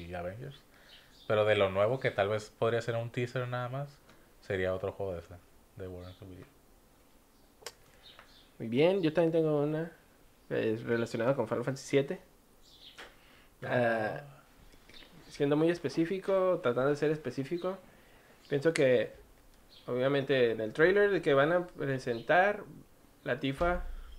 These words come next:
Speaker 2: va a mantener su mismo atuendo que en el original,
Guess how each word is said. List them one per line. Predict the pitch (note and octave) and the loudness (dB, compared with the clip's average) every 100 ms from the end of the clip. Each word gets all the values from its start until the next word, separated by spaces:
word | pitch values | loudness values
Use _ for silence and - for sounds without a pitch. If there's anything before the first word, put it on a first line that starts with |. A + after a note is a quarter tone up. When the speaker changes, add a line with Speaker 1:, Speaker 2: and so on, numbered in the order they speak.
| - - - - - | -18 -20 -20 -20 -2
Speaker 2:
va | C3+ C#3+ | 4 6
a | C#3 | 6
mantener | D3+ D3+ B2+ C3 | 4 2 0 0
su | C3+ D3 | 0 -2
mismo | C3 B2+ B2+ B2+ D3 | 0 0 -2 0 2
atuendo | A2+ C3+ C#3+ D3+ D#3 D#3 D#3 | 4 4 2 4 4 2 0
que | C#3+ | -2
en | B2 | -4
el | A#2+ A#2 | -2 -2
original, | A2+ A#2 A#2 C3+ F3 F#3+ G3 | -2 -6 -2 2 4 2 -2